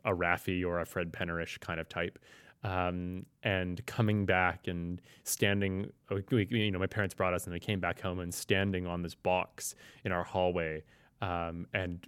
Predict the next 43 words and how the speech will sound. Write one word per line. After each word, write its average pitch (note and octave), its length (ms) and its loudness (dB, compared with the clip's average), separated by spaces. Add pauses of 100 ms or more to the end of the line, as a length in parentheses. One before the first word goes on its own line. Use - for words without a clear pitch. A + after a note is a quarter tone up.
(200)
you C3+ 140 8
know, B2 100 12
I, C3 340 12
I, C3+ 120 8
I've B2+ 140 10
only C#3 180 12
heard B2 140 8
the A#2 40 4
story A2+ 280 8
recounted. F#2+ 360 2
I F#2 60 4
don't F#2 140 2
have - 100 -4
a, F2+ 240 -2
have G2+ 100 2
a G2 60 0
memory F#2+ 300 2
of F2 100 0
this. - 320 -4 (380)
<laughs> A#2 340 6
Um, C3+ 460 12 (280)
uh, G#2+ 220 10
doing A#2+ 300 8
some B2+ 260 8
sort A#2+ 240 8
of A2 100 8
performance, G2 680 0
and, F#2 320 -2
and F#2 120 0
that G2+ 140 4
was G2+ 140 2
acknowledged F#2 500 0
from F#2+ 140 -6
my F2 80 0
parents, F2 320 -6
like, F2 160 0
"Oh G#2 60 4
yeah, E2+ 180 2
Duncan's F2 340 -4
gonna F2 120 -2
be E2+ 60 -2
a E2 40 -4
performer." E2+ 500 -6